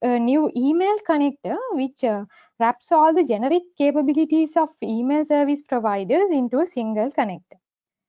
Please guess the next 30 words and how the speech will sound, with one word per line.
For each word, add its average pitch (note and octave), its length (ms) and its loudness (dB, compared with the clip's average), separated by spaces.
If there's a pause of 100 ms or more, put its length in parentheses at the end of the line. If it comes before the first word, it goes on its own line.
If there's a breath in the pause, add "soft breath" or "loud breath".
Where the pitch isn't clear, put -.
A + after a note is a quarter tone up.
(180)
So D#4 120 0
besides F#4 720 -2
these, C#4+ 560 0
uh, A3 340 0
we C4+ 220 0
made D#4 340 2 (160)
major C4 400 0 (480)
code B3+ 300 2
level F4 240 4
changes E4+ 600 0
to D#4 140 -2
our C4+ 320 2
generic A3+ 480 -2
connection A3+ 500 -4
pooling C#4 460 -4
and B3 320 -4
to B3 200 -4
the G#3+ 340 -4 (320 soft breath)
refresh D4+ 420 0
token C#4 460 0
flow, G3+ 320 -4 (580 soft breath)
and, C4+ 320 2
uh, A3 260 4
revamped, D4 840 -2
uh, A3+ 400 -4 (100)
the A3 120 -2
functionality C#4+ 840 0
and C#4+ 340 0
the C4 120 2 (160)
performance C4+ 760 0